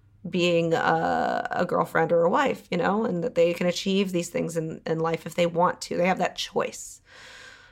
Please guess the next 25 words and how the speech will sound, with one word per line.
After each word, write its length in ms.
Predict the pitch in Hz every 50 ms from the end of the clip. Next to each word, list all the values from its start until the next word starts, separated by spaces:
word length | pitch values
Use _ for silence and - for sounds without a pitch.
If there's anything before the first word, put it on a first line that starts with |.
| - _ _
I 40 | -
think 180 | 185 185 180 151
the, 360 | 165 165 160 160 - - - -
the 120 | 180 170 170
true 420 | - - - 190 185 180 175 170
idea 480 | 165 160 160 - 160 160 160 156 165 165
of 440 | 160 165 156 170 170 165 156 - -
being 240 | - 180 165 156 156
a 40 | 160
feminist 640 | - - 156 151 160 151 151 151 156 - - - -
in 520 | - - 165 156 151 160 143 - - -
twenty 240 | - - 165 156 156
twenty, 300 | 160 - - 165 165 170
which 120 | 175 175 -
again 220 | 208 254 269 240
is 100 | 202 185
almost 380 | - - 214 214 208 202 208 -
also 380 | - 233 240 240 - 226 196
a 60 | 175
bad 240 | 165 165 160 165 165
word, 240 | 165 165 165 165 165
which 140 | 175 - -
I 60 | 170
hate 320 | 170 147 196 220 208 208
that, 300 | - - 151 165 170 -